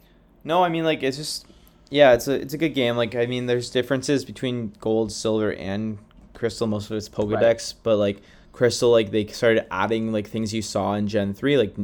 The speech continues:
Speaker 1: actual Outer World sprites that look like the actual Pokemon. Um, there's actually, like, little side missions for, like, certain mons, like catching Se-, Suicune, like, uh, the, the mo-, the sprites would move. It just was, like, a nice little, like, it was,
Speaker 2: Treat,
Speaker 1: it was
Speaker 2: yeah.
Speaker 1: what, it was, like,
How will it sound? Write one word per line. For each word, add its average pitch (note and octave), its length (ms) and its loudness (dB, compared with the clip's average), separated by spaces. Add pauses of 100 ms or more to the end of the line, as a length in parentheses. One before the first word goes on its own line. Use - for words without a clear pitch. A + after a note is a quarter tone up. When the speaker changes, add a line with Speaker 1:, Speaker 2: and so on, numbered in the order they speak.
(140)
Speaker 1:
actual G#2+ 420 -2
Outer A2+ 220 0
World G#2 280 -2
sprites G#2 460 -4
that F#2 160 -2
look F#2 160 -8
like G2 140 -6
the G2 100 -6
actual G2+ 220 -10
Pokemon. A#2 560 -4 (480)
Um, F#2+ 500 -4 (640)
there's A2 180 2
actually, A2 220 0
like, G#2 120 0
little G2+ 120 -4
side G2 340 0
missions G#2+ 400 -2
for, - 160 -4
like, G2 200 -2
certain G2+ 240 0
mons, G#2 260 0
like G#2 100 -6
catching G#2+ 300 -10
Se-, G#2+ 280 -6
Suicune, A2 680 -4
like, G2+ 200 -4 (460)
uh, G#2 220 -4
the, G2+ 140 0 (180)
the A#2+ 100 -2
mo-, G#2+ 220 0
the A2+ 80 -8
sprites A2 300 4
would G2+ 100 -2
move. G#2 380 2
It - 140 0
just D3+ 120 -6
was, D3 80 -4
like, D3+ 140 4
a C#3 80 4
nice A#2 260 0
little, A2 220 2
like, G2+ 100 -2 (400)
it D3+ 60 4
was, D3+ 220 4
Speaker 2:
Treat, G2 200 -10
Speaker 1:
it D3+ 100 6
was D#3 180 8
Speaker 2:
yeah. D#3 80 8
Speaker 1:
what, - 180 -4 (280)
it - 60 4
was, D3 160 6
like, C3 240 4